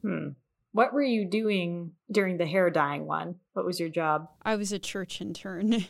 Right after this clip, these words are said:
Speaker 2: <laughs>
Speaker 1: Oh, okay, okay. Let's see. But did you dye your hair? Th-, 'cause the only time I know of that you dyed your hair is when you did the blue.
Speaker 2: Oh, I used to dye my hair a lot. I, I've dyed it a lot of very strange colors.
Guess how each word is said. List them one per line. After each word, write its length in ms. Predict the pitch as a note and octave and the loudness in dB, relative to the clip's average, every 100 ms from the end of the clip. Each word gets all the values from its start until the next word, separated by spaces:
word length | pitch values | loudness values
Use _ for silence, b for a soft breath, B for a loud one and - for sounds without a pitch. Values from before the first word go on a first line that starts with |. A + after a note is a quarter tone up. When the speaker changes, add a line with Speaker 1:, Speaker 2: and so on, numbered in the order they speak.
| A#3+ | -8
Speaker 2:
<laughs> 140 | - | 8
Speaker 1:
Oh, 580 | G#3 A3+ A#3+ A3+ G3+ G3+ | 12 12 12 6 4 4
okay, 340 | F#3 E3 F3+ - | 2 -2 -2 -12
okay. 340 | F3 - - _ - | -12 -14 -20 _ -10
Let's 180 | F#3 F#3 | -8 -6
see. 520 | - E3 D3+ D#3 - - | -4 -4 -4 -8 -14 -2
But 180 | F#3 G#3+ | -2 2
did 200 | D#4 D4+ | 0 2
you 160 | D4 B3 | 2 4
dye 140 | G#3+ | 4
your 140 | F#3+ F#3 | 6 4
hair? 200 | G3+ G3 | 0 0
Th-, 140 | F#3+ | -2
'cause 120 | G#3+ G#3+ | -2 0
the 80 | |
only 160 | C#4 E4 | 0 0
time 200 | B3+ A3 | 0 2
I 100 | F#3+ | 2
know 220 | F#3 G3 | 2 2
of 120 | F3+ F3+ | 2 2
that 160 | E3 | 0
you 140 | F3+ D#3+ _ | -4 -8 _
dyed 260 | G3+ F#3 F#3 | 4 4 2
your 100 | D#3+ | -2
hair 340 | D#3 F#3+ D#3 D3+ | 2 2 4 0
is 160 | D#3 | -2
when 160 | E3+ D#3+ | -6 -6
you 100 | E3+ | -2
did 220 | F3 D#3 | -2 -2
the 60 | D3+ | -2
blue. 440 | E3+ F3 G3+ B3 | 0 2 2 2
Speaker 2:
Oh, 280 | B3 B3 A3+ - | 6 6 6 6
I 160 | B3 | 4
used 240 | D#4+ F#4 B4 | 4 4 0
to 100 | G4+ | 2
dye 200 | B3+ C4+ | 4 4
my 160 | C4 | 2
hair 200 | G3 G3+ G3 | 0 -2 -2
a 60 | |
lot. 460 | E3 E3 D#3+ D#3+ - _ A3 | -4 -6 -6 -6 -10 _ 2
I, 300 | B3 B3+ - | 4 4 2
I've 160 | A#3 G#3+ | 0 4
dyed 220 | B3 C#4 | 4 6
it 100 | B3+ | 4
a 20 | |
lot 220 | G#3+ G3+ G3+ | 2 2 0
of 80 | |
very 260 | F#3 F#3+ F3+ | -2 -4 -4
strange 440 | F3 F#3+ F3 - | -4 -4 -4 -6
colors. 520 | - D#3+ G#2 - G3 | -8 -8 -8 -6 -8